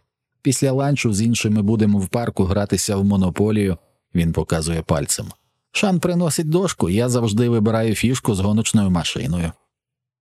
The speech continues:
"Діти на самоті у двадцять першому столітті", — дивується Біллі. "Що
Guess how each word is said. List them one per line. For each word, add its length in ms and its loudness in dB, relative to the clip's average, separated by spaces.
"Діти 420 0
на 140 0
самоті 580 -2
у 120 0
двадцять 600 -2
першому 540 0
столітті", — 680 -4
дивується 500 0
Біллі. 420 -4
"Що 400 -4